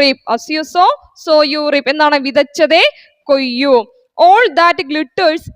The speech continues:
is not gold. All that glitters is not gold. എന്താണ്?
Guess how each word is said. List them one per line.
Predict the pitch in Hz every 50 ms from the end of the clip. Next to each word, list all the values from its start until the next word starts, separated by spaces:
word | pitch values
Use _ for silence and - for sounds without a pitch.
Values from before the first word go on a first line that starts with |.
| -
is | 339 370 - - - 339
not | 320 311 311 - 320 285
gold. | 247 269 247 233 214 202 196 - - _ _ _ _ - -
All | 240 247 254
that | 240 269 269 233 285 247
glitters | 277 277 277 - - 294 302 311 - 339
is | 349 403 - - _ _ _ _ 262 285
not | 302 330 370 - _ - 233 254
gold. | 269 254 254 233 226 214
എന്താണ്? | 220 - - 330 330 330 320 311 302 302